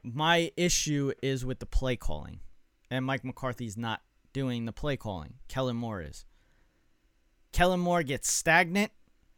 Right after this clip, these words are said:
You know, there'll be a game, like, you look at the game against Tampa Bay, and you're like, "Wow, this is the Kellen Moore that we would wanna see every game." But it doesn't happen like that. I don't understand, like,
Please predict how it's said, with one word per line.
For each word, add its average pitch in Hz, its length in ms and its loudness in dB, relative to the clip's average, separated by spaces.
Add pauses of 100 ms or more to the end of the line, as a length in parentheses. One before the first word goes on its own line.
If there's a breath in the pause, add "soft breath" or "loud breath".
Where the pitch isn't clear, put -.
(120)
You 180 120 6
know, 175 100 8
there'll 190 160 6
be 202 320 8
a 185 100 6
game, 180 460 0
like, 175 240 4
you 175 200 2
look 185 200 2
at 180 80 0
the 175 60 -2
game 170 280 0
against 165 320 0
Tampa 160 240 4
Bay, 147 280 2 (440)
and 170 140 0
you're 165 100 6
like, 143 220 4 (140)
"Wow, 131 500 6 (480)
this 202 280 8
is 233 100 0
the 233 80 4
Kellen 214 320 4
Moore 180 360 4 (500)
that 202 160 8
we 208 100 8
would 208 160 8
wanna 196 200 6
see 208 280 4
every 156 200 2
game." 190 320 -2 (1500)
But 226 140 12
it 214 120 10
doesn't 240 300 8
happen 160 460 8
like 62 180 -14
that. - 260 -16
I 175 80 8
don't 277 240 4
understand, 226 540 4
like, 175 220 4